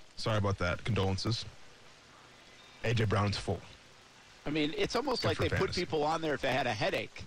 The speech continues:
Speaker 2: That's
Speaker 1: Yeah, I mean, I don't know if that's, like, a little gamesmanship, but the,
Speaker 2: I think
Speaker 1: the,
Speaker 2: it is.
Speaker 1: it's a, it's definitely a laundry list full of, of players, and like, like I said, I mean, h-, half of those guys on that list practice full today, so let's go ahead and get 'em off here 'cause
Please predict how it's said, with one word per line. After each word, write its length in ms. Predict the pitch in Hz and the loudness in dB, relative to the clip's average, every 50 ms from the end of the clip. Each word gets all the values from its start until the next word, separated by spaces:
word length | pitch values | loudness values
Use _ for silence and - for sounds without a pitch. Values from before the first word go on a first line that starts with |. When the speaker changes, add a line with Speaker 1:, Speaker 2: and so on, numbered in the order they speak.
| - | -10
Speaker 2:
That's 160 | - 117 110 - - - - - - - - - - - - - - - - - - - - - - - - - - - - | -10 -6 -6 -6 -8 -8 -10 -12 -12 -12 -12 -12 -14 -18 -18 -20 -20 -20 -20 -18 -16 -14 -14 -14 -16 -18 -20 -20 -20 -8 -2
Speaker 1:
Yeah, 220 | 202 254 285 269 | 0 2 2 2
I 40 | 247 | 4
mean, 140 | 247 262 254 | 2 2 2
I 100 | 240 247 | 2 2
don't 80 | 294 | 2
know 60 | 311 | 0
if 80 | 294 - | 0 0
that's, 180 | - 247 220 - | 0 -2 0 0
like, 140 | 330 247 | 0 0
a 60 | 196 208 | 2 2
little 260 | 202 208 220 208 180 | 2 2 2 2 2
gamesmanship, 840 | 135 127 156 165 190 208 220 202 208 220 247 220 - - 240 233 - | 2 2 2 2 2 2 2 2 2 2 2 0 0 0 0 0 0
but 120 | 240 185 | -2 0
the, 300 | 170 202 190 185 180 170 | 0 0 2 2 2 0
Speaker 2:
I 160 | 147 135 147 143 | 2 0 2 2
think 100 | 131 165 | 2 0
Speaker 1:
the, 80 | 196 185 | 0 0
Speaker 2:
it 60 | 147 | 0
is. 240 | - 98 95 98 - | 0 -2 -2 -2 -4
Speaker 1:
it's 180 | 196 208 - - | -4 -2 0 0
a, 240 | 202 196 185 175 | 2 2 2 2
it's 220 | 170 165 - - - | 0 0 -2 -4 -8
definitely 440 | 135 - 202 214 - - 202 170 156 | -4 -2 -2 0 0 0 0 2 2
a 40 | 147 | 2
laundry 320 | 147 151 165 156 143 143 147 | 2 2 2 2 2 2 2
list 240 | 143 143 127 - | 2 2 0 0
full 240 | - - 135 139 135 123 | 0 0 2 2 2 4
of, 80 | 110 | 4
of 220 | 113 117 113 95 - | 4 2 2 0 0
players, 480 | - 156 117 120 110 92 92 98 95 | 2 2 4 4 4 4 4 4 4
and 240 | 107 107 107 107 110 | 4 2 2 2 2
like, 140 | 110 110 107 113 127 | 2 2 2 2 2
like 120 | 131 127 | 2 4
I 60 | 117 | 4
said, 200 | 107 - - 127 | 4 4 4 4
I 20 | 107 | 4
mean, 220 | 101 107 104 104 | 4 4 4 2
h-, 80 | 107 - - - | 2 0 -2 -4
half 380 | - - - 135 147 170 143 - | -2 0 2 4 4 4 2 2
of 60 | 139 | 2
those 200 | 120 117 110 95 | 4 4 4 4
guys 240 | 98 110 113 110 107 | 4 4 4 4 4
on 80 | 110 107 | 4 4
that 140 | 101 90 101 | 2 2 2
list 240 | 113 117 113 - - | 2 2 0 0 0
practice 340 | - 123 117 123 - - 101 | 0 2 2 2 2 0 0
full 240 | - - 120 131 135 | 0 2 2 2 2
today, 260 | 113 107 95 92 98 | 2 2 2 2 2
so 160 | 98 - 110 | 2 2 2
let's 160 | 101 104 - | 2 2 2
go 100 | - 120 | 2 2
ahead 100 | 107 98 | 2 2
and 60 | 107 104 | 2 2
get 100 | 113 101 | 2 2
'em 100 | 98 92 | 2 2
off 220 | 110 120 120 - | 2 2 2 2
here 120 | - 92 | 2 0
'cause 160 | 92 101 95 | 2 2 0